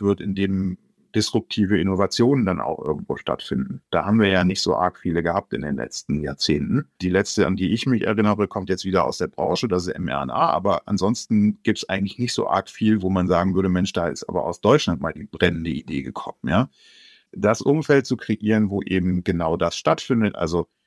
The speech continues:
Innovationskraft stärken, Gründergeist stärken, also im Prinzip die Produktivitätspeitsche der kleinen Unternehmen schwingen, die dann die großen wieder ein bisschen in Gang setzen, auch Wandel zulassen und sagen, „Ja,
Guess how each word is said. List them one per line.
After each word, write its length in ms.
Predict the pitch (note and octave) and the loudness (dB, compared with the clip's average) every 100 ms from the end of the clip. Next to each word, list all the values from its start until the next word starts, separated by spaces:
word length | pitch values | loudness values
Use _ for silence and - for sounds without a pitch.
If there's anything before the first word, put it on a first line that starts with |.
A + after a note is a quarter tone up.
| _ - | _ -4
Innovationskraft 1040 | F2 E2 F#2 - D3 D3+ - C3 A#2 - | -2 -2 -4 2 2 2 -2 -2 -2 -6
stärken, 720 | - F2+ F#2 F#2+ F#2+ F#2 F2+ | -4 0 2 0 -2 -2 -2
Gründergeist 960 | G#2 A2+ D3+ D3+ C#3+ A2+ G#2+ A#2+ - - | 0 0 2 2 2 0 0 0 -4 -6
stärken, 640 | - F2 F#2+ - A2 G2 | -2 0 0 0 0 0
also 320 | - F2 F2 | 0 0 0
im 100 | F2+ | -2
Prinzip 480 | - F2+ - G#2 - | -2 -4 0 -2 0
die 300 | F2+ E2 - _ | -2 -2 -6 _
Produktivitätspeitsche 1400 | - F#2+ F#2+ - F2+ - A#2+ A2+ - - G2 G2 G#2 | 0 0 -2 -2 -2 2 0 0 -4 2 2 2 0
der 120 | F2+ F2+ | 2 0
kleinen 340 | G2 F#2 F#2 | 0 2 2
Unternehmen 500 | F2 G#2+ G#2 C#3 C3 | 0 2 4 2 2
schwingen, 460 | - B2+ B2 B2 G2 | 0 2 2 2 0
die 100 | F#2+ | 0
dann 180 | F#2 | 2
die 120 | F2+ F2+ | 2 0
großen 420 | F#2+ G2+ - F#2+ | 0 0 2 0
wieder 220 | F#2 F2+ | 2 0
ein 80 | E2+ | -2
bisschen 180 | F2 F#2 | -6 -4
in 80 | |
Gang 260 | F2+ A#2 C#3+ | 0 2 4
setzen, 400 | B2 A#2+ A#2 A2 _ | 2 2 -4 -6 _
auch 240 | G#2+ G2+ F#2+ | -2 0 0
Wandel 340 | G#2+ E3+ D#3+ | 2 4 2
zulassen 640 | - C#3+ C#3+ A2+ A#2+ C#3 | 0 -2 2 2 2 2
und 120 | G2+ G#2 | 2 2
sagen, 340 | G2+ A2 A2 | 2 4 4
„Ja, 260 | G#2 A2 | 2 2